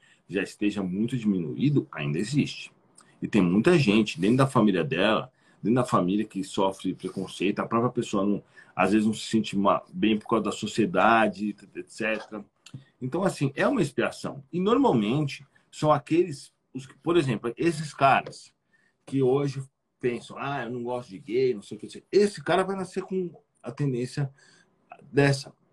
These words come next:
Por quê? Porque ele tem que aprender a respeitar o próximo, entendeu? Então, é muito importante, tá? Como tratar nessa vida? Como que é aborto,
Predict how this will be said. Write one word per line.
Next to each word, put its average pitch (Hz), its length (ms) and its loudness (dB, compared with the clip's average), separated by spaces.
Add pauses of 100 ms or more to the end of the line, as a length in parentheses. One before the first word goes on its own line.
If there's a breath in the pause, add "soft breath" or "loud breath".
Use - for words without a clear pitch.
(260)
Por 185 140 4
quê? 127 180 6
Porque - 200 0
ele 156 60 -4
tem 170 120 0
que 180 80 2
aprender 175 500 6
a - 20 -10
respeitar 170 480 0
o 170 80 4
próximo, 143 460 -6 (560)
entendeu? 90 320 -8 (840 soft breath)
Então, 123 200 -2
é 92 180 -10
muito 131 240 -2
importante, 151 640 -4 (320)
tá? 110 180 -4 (1600)
Como 127 200 2
tratar 123 300 0
nessa 117 300 -2
vida? 85 240 -8
Como - 220 -6
que - 100 -4
é - 20 -4
aborto, 85 500 -4